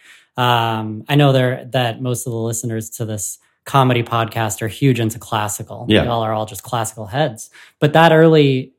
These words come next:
Speaker 1: Beethoven stuff is, um, it, it's great. It's like, it's sta-, if you heard it on a radio, you'd be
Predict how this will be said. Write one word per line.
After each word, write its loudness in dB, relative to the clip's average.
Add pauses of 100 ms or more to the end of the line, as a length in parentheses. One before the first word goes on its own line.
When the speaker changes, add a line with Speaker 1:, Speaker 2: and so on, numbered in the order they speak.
Speaker 1:
Beethoven 0
stuff -6
is, -8 (380)
um, -10 (760)
it, -2
it's -4
great. -6 (100)
It's -10
like, -6
it's -10 (500)
sta-, -2
if -6
you -2
heard 2
it 0
on -2
a -4
radio, -6 (100)
you'd -16
be -6